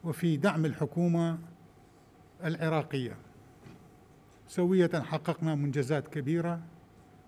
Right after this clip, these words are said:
ما نريد لاختلاف وجهات النظر أن تكون خسائر وانكسار في علاقات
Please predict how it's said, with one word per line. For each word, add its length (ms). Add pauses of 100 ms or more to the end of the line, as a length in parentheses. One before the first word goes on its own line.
(760)
ما 120
نريد 320
لاختلاف 540
وجهات 340
النظر 500 (1600)
أن 320 (2500)
تكون 640 (580)
خسائر 760
وانكسار 1120 (1200)
في 160
علاقات 760